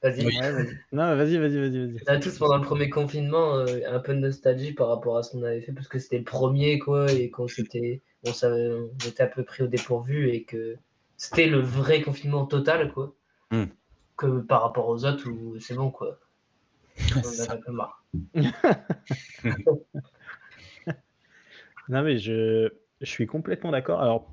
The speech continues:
Speaker 3: personnellement, je suis complètement passé à côté de, des dix-neuf premières années d'Animal Crossing. Euh,
Speaker 2: Alors, est-ce
Speaker 3: vraiment,
Speaker 2: que,
Speaker 3: j'en,
Speaker 2: est-ce que
Speaker 3: j'en
Speaker 2: t'en
Speaker 3: avais,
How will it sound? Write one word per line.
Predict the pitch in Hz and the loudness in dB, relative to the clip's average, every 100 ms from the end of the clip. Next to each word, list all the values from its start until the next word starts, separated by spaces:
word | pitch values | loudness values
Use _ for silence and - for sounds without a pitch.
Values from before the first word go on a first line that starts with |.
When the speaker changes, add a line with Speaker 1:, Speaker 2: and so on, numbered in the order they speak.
| - | -4
Speaker 3:
personnellement, | 147 - 180 175 254 | -4 0 0 2 -2
je | - 123 | -4 -6
suis | - 127 120 - _ _ | -2 -2 -2 -6 _ _
complètement | - 214 202 185 190 | 0 2 2 2 -2
passé | 170 147 - 160 | 2 2 2 -2
à | |
côté | 127 135 170 | 0 0 0
de, | 143 117 110 - - - _ | 2 0 -2 -8 -20 -20 _
des | 113 107 113 110 107 107 110 | -2 4 6 6 4 2 0
dix-neuf | 113 160 175 170 - | 0 2 2 0 0
premières | 147 143 135 | 0 2 4
années | 131 139 | 2 2
d'Animal | 131 117 113 113 110 | 2 0 0 -2 -4
Crossing. | - 104 190 233 127 _ _ _ _ _ _ _ _ _ - | -6 -8 -6 -6 -8 _ _ _ _ _ _ _ _ _ -2
Euh, | 113 | 4
Speaker 2:
Alors, | 127 117 | 4 4
est-ce | 123 | 2
Speaker 3:
vraiment, | 139 170 | 2 6
Speaker 2:
que, | 151 | 4
Speaker 3:
j'en, | 139 147 - _ _ _ | 4 0 -2 _ _ _
Speaker 2:
est-ce | 143 | -2
que | 127 | 2
Speaker 3:
j'en | 139 | 4
Speaker 2:
t'en | |
Speaker 3:
avais, | 143 | 6